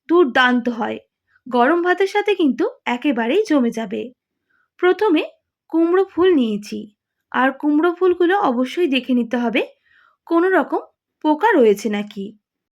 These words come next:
ফুলগুলো বেছে নেওয়ার পর কেটে নিতে হবে। ঠিক এইভাবে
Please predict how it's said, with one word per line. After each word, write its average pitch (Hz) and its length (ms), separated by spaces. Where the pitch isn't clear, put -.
ফুলগুলো 359 440
বেছে 262 320
নেওয়ার 349 280
পর 254 220
কেটে 370 240
নিতে 233 260
হবে। 214 300
ঠিক 415 140
এইভাবে 311 460